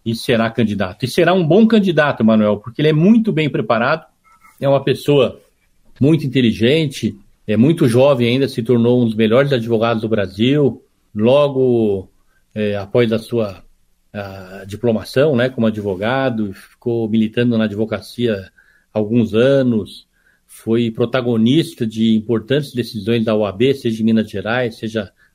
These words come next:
da O A B Nacional, onde ele foi conselheiro. E num determinado momento da, da, da vida dele, da vida pública,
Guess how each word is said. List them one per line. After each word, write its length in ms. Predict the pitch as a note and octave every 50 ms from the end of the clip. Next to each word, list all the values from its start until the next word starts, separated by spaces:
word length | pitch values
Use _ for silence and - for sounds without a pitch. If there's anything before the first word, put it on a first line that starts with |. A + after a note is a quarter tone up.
| _ -
da 120 | - A2+
O 80 | G#2+ G#2+
A 60 | G#2+
B 140 | G#2 A2+ A2+
Nacional, 580 | G#2+ G#2+ - - - G2 F#2+ G2+ A2+ B2 A#2 A2
onde 140 | G#2+ G2+
ele 100 | G2+ G2
foi 380 | F#2 - - - A2 G#2+ G2 - _ _ _ _ _ _ _ _ _ _
conselheiro. 840 | - A#2 B2+ B2 B2 - A#2+ G2+ F#2+ G#2 B2 C#3+ D3 C3+ B2+ B2+ - _ _ _ _ _ _ _ _ _ _ _ _ _ _ _ _ _ _ _
E 80 | - D3+
num 140 | E3 G3+ G#3
determinado 600 | F#3+ G#3 G3 - F#3 F3+ E3+ D#3+ D#3+ D3+ D3 D3
momento 160 | C#3+ C#3+ C#3+
da, 160 | D3+ C#3 C3+
da, 260 | B2+ B2 A#2+ A#2 B2+
da 220 | B2+ - - B2+ A#2
vida 240 | G#2+ B2 A#2+ A#2+ A2
dele, 260 | G#2 C3 D#3+ F3 E3+
da 80 | B2
vida 200 | A2 A2 A2 A2
pública, 500 | G#2 - - F3 F#3+ F3 D3+ - - -